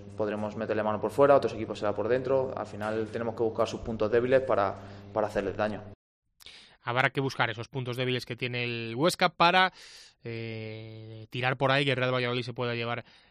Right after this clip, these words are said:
Speaker 2: esos tres puntos. Eh, antes de hablar del Huesca, eh, tres apuntes más de la rueda de prensa hoy de Nacho. Este buen rendimiento del Real Valladolid yo creo que ha sorprendido a muchos. Sí es verdad que ha sido motivado por estas tres últimas jornadas, que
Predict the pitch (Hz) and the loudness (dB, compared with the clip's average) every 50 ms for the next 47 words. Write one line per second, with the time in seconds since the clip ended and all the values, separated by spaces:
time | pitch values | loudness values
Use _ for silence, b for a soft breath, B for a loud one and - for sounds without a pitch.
0 | b - 123 - 131 120 - - 123 117 - - 117 110 113 - 113 107 - - | b -8 -6 -4 -4 -4 -4 -6 -8 -8 -8 -12 -16 -14 -12 -12 -12 -10 -10 -8
1 | 120 117 120 131 151 160 175 190 170 190 190 196 196 190 190 185 185 185 185 185 | -6 -6 -4 -2 -2 0 0 2 2 4 4 4 4 4 4 2 2 2 2 2
2 | 180 180 190 196 - - 202 196 202 202 196 185 139 131 127 120 117 117 113 113 | 2 2 2 2 2 2 2 4 4 4 4 2 0 -4 -6 -8 -8 -8 -10 -10
3 | 113 113 113 110 117 113 113 113 107 - - - 143 147 135 165 151 165 165 147 | -10 -10 -10 -12 -12 -14 -14 -14 -16 -16 -8 -6 -4 -2 -2 -2 -2 -2 -2 -2
4 | 156 135 151 175 175 - B B B B B B B B _ - 120 123 120 117 | -2 0 0 0 0 0 B B B B B B B B _ -12 -8 -4 -2 -2
5 | 120 117 117 113 113 113 113 113 117 120 131 139 139 139 135 131 139 135 127 - | -2 -2 -2 -2 -4 -4 -4 -4 -2 -2 0 0 2 0 0 0 -2 -2 -2 0
6 | 135 135 127 127 127 143 175 185 - - 127 104 B B B B B B B _ | 0 0 0 0 0 2 2 0 0 -2 -6 -6 B B B B B B B _
7 | - - - - - - - - 123 120 131 139 - - 160 156 165 156 156 160 | -20 -20 -20 -20 -20 -18 -14 -12 -6 -4 -4 -2 0 2 2 4 4 4 2 2
8 | 156 156 151 160 160 156 160 156 156 151 151 151 151 151 151 147 147 147 151 156 | 2 2 2 2 2 4 4 4 4 4 4 4 4 4 4 4 2 2 2 2
9 | 175 175 151 139 143 139 147 139 - 147 143 131 135 131 135 135 127 113 127 156 | 2 2 2 2 2 2 0 0 0 0 -2 -2 -2 -2 -2 -2 0 0 2 0
10 | 170 - - - - - - _ _ _ _ _ _ _ _ _ _ _ _ _ | 0 0 -4 -10 -14 -18 -20 _ _ _ _ _ _ _ _ _ _ _ _ _
11 | _ - - - - 139 135 123 127 131 143 165 156 123 113 - 131 123 131 131 | _ -18 -14 -8 -4 -2 -2 0 0 2 2 2 2 0 -4 -8 -6 -6 -6 -6
12 | 131 - 131 127 151 156 143 120 117 117 - 123 - - 143 127 131 135 127 - | -6 -4 -2 -2 0 0 -2 -6 -10 -14 -14 -14 -8 -8 -6 -6 -6 -8 -10 -8
13 | 131 131 127 - - 135 139 156 160 160 170 180 - - 131 123 | -8 -8 -6 -4 -4 -2 0 0 2 2 0 0 -2 -6 -10 -12